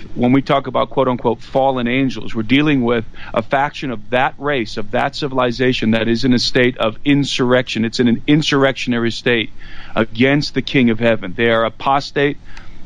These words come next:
They are, um, they are rebel sons of God whose habitation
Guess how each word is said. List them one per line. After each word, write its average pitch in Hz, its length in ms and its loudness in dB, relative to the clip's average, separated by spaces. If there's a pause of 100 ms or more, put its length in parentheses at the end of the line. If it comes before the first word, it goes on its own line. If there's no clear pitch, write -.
They 120 180 2
are, 107 320 0 (340)
um, 104 560 0
they 113 220 2
are 104 160 2
rebel 135 540 0
sons 131 460 -2
of 107 160 -4
God 110 420 0
whose 117 340 0
habitation 123 960 -2